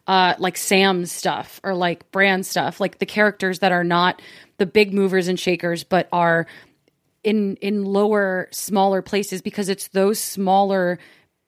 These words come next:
smaller places and those choices that have this giant ripple effect on everything else that happens.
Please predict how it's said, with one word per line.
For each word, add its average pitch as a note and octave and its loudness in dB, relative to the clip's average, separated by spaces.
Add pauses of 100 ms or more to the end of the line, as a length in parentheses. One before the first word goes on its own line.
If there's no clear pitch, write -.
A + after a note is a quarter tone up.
(340)
smaller B3+ 2
places G#3 0
and G3+ -2
those G#3 2
choices G#3+ 0
that G3 -2
have F3+ -2
this F3 -6
giant F#3+ 0
ripple F#3+ 0
effect F3 -4
on F3+ -2
everything E3+ -4
else D#3+ -4
that - -6
happens. - -4